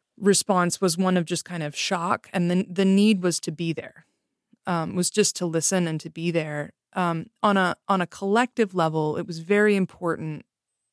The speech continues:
for many of the Jewish students on campus to gather and have a vigil in support of hostages, in support of those that they care about in Israel in support of the state of Israel. That was very important for students to do that, and students led that, I think, Monday night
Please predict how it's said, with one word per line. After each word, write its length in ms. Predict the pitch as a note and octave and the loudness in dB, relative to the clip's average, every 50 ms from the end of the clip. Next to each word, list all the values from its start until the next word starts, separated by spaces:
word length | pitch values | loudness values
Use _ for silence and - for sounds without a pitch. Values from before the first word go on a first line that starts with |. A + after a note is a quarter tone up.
| _ _ - | _ _ -20
for 200 | G3+ - - F#3+ | -14 -4 0 2
many 260 | F3+ F#3 F3+ F3+ F3+ | 2 4 2 2 2
of 80 | F3 E3+ | 0 0
the 80 | E3+ E3 | -2 -2
Jewish 260 | - E3+ E3+ D#3+ - | 0 -2 -2 -2 -2
students 260 | - F3 E3 D#3 - | -6 -6 -6 -6 -6
on 80 | D#3 D3 | -8 -10
campus 380 | - D#3+ D3+ - D3+ D3 - | -8 -10 -8 -8 -6 -8 -8
to 80 | - D#3+ | -10 -10
gather 540 | C#3+ - D#3 D3+ D#3 D#3+ D#3+ E3 E3 D#3+ D3+ | -8 -4 -2 0 0 0 0 2 0 0 -2
and 120 | D#3+ D#3 | -4 -6
have 200 | D3+ D#3 D3+ D3+ | -10 -12 -12 -12
a 60 | D3 | -12
vigil 560 | C#3+ D3 D3+ D3+ D3+ D#3 D3+ D3 D3 C#3+ D3+ _ _ _ _ _ _ _ _ _ _ _ _ _ _ | -8 -6 -6 -4 -4 -4 -4 -4 -6 -8 -10 _ _ _ _ _ _ _ _ _ _ _ _ _ _
in 180 | - G3+ F3+ E3+ | -2 0 0 2
support 600 | - - - E3 _ - F3+ E3+ D#3+ E3 - _ _ - | 0 0 -2 -4 _ -2 0 0 2 0 -2 _ _ -4
of 520 | F3 E3+ E3 D#3+ D#3 D#3 D#3 D#3+ _ _ _ _ _ _ _ _ _ | -2 0 0 0 -2 -4 -6 -8 _ _ _ _ _ _ _ _ _
hostages, 640 | - B3 B3+ C4+ - - C#4 A#3+ G#3+ A3 G#3 F#3+ F3+ | -2 0 0 0 0 0 -2 0 4 4 4 4 4
in 120 | F3 E3 | 0 -2
support 520 | D#3 - E3+ _ _ - E3+ D#3+ D#3 D#3 _ _ - | -2 -4 -6 _ _ -4 -2 -2 -2 -2 _ _ -8
of 420 | E3 D#3 D3+ D3+ D3 D#3 _ _ _ _ _ _ - - | -6 -6 -6 -8 -10 -12 _ _ _ _ _ _ -12 -6
those 280 | F#3 F#3+ F#3 F3+ - | -2 0 0 0 2
that 120 | F#3 E3+ - | -2 -2 -2
they 120 | E3 D#3 | -4 -6
care 260 | - - F3 F3 E3 | -6 -6 -4 -2 -2
about 280 | E3 D#3 D#3 D3+ D3 - | -2 -2 -2 -6 -6 -4
in 160 | - G3 G3 - | -2 0 0 0
Israel 380 | G3 - - G3 F3+ F3 D#3 | 0 -2 0 0 0 0 0
in 80 | D3 D3+ | -2 -6
support 360 | - - _ - D#3 D3+ - | -12 -14 _ -10 -10 -8 -8
of 180 | - F3 F3+ F3+ | -6 -6 -4 -4
the 80 | F3+ E3 | -4 -4
state 220 | - - E3 D#3 | -2 -2 -2 -4
of 80 | D3+ D3 | -4 -6
Israel. 320 | D3 - - D3 C#3+ D3 | -8 -10 -10 -10 -10 -8
That 140 | D3+ - - | -8 -8 -8
was 100 | F3 E3 | -6 -4
very 280 | D#3+ F#3 F#3 G3 G#3 | -2 0 2 2 2
important 560 | G3+ F#3+ - - - F3+ - - E3 E3 - - | 2 0 -2 -2 -6 -4 -4 -4 -6 -8 -8 -10
for 120 | E3+ D#3 | -12 -10
students 440 | - - - F3+ E3+ E3 E3 - - | -10 -8 -8 -6 -6 -6 -6 -10 -8
to 100 | - F3+ | -10 -10
do 180 | D#3 F#3+ G3+ F#3+ | -4 -2 -2 2
that, 260 | G3 F3+ F3 E3 - | 2 2 2 2 0
and 180 | D#3 D#3+ D#3+ - | -4 -6 -4 -4
students 540 | - - F3+ E3+ D#3+ D#3+ D#3 - - - | -4 -4 -6 -6 -6 -6 -8 -8 -10 -10
led 300 | G#2+ E3+ E3 E3+ F3 E3 | -4 -2 -2 -2 0 0
that, 280 | E3+ D#3+ D3 D3 C#3+ - - | -2 -2 -2 -2 -4 -6 -10
I 60 | E3 | -16
think, 220 | - F#3+ F3+ - | -10 -8 -8 -6
Monday 380 | - E3 E3 E3 E3+ E3 D#3+ D#3 | -4 -4 -4 -2 -2 -2 -2 -2
night 360 | D3+ D3+ D3+ D#3 D#3+ - - | -4 -8 -8 -8 -10 -12 -14